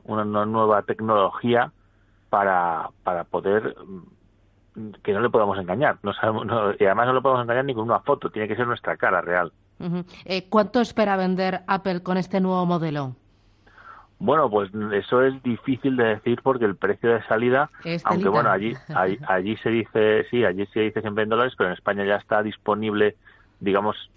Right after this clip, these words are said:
Speaker 1: eh, el anuncio de que la preventa empieza el viernes y el teléfono, el, el iPhone X parte de los mil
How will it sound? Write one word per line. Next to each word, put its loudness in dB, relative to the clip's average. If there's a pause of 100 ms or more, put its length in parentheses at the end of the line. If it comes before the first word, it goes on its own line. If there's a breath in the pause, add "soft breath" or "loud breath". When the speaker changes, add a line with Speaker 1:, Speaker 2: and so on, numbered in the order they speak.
(120)
Speaker 1:
eh, 0
el 0
anuncio 0
de 2
que 0
la 0
preventa 0
empieza 0
el -6
viernes 0 (420 loud breath)
y 0
el -4
teléfono, 0
el, 2
el 2
iPhone -2
X -8
parte -2
de 4
los 0
mil -6